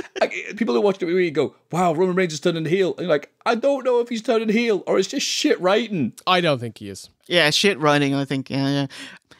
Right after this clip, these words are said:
Speaker 3: He gets an automatic rematch whilst Orton, the Usos, and other people have to earn theirs.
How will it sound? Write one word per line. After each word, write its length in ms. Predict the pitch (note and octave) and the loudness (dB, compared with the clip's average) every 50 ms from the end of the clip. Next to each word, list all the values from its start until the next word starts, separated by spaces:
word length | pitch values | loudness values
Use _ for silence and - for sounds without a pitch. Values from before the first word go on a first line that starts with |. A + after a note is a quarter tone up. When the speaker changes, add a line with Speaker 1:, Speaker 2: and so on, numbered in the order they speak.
| _ - | _ -2
Speaker 3:
He 140 | - A3+ | -2 0
gets 180 | F#3 A#3 B3+ - | 0 0 0 2
an 80 | B3 A#3 | 2 2
automatic 380 | A#3+ A#3+ A3+ A#3 A#3 A#3 A3+ | 2 2 2 2 2 0 0
rematch 480 | - A#3 B3+ B3+ A3+ F#3 E3 - - - | 0 0 0 0 2 0 0 -2 -2 -6
whilst 360 | E3 E3 F#3 G3+ G3+ F#3 - - | -2 0 0 0 0 -2 -4 -2
Orton, 380 | - G#3 A3 A3+ - A3 G#3 F#3+ | 0 0 0 2 0 0 2 2
the 160 | F#3+ G3 - - | 0 0 -2 0
Usos, 640 | A3+ A#3 A3+ G3 - F3+ E3 E3 E3 D#3+ D#3 D3+ | 0 0 0 0 0 0 2 2 2 0 0 0
and 220 | D#3 D#3 D3+ D3+ - | -2 -2 -2 -2 -2
other 160 | C#3+ D#3+ D#3+ | -4 -2 0
people 260 | D#3+ E3 D#3 D3+ C#3 | 0 0 0 0 -2
have 220 | - - A#3 - | 0 -2 -2 -2
to 120 | - - - - | -2 -4 -2 0
earn 320 | F#3+ F#3+ F#3+ F#3 F3+ D#3+ | -2 0 0 0 0 0
theirs. 320 | D3+ D#3 D#3+ D3 C3 - | 0 0 0 0 -2 -6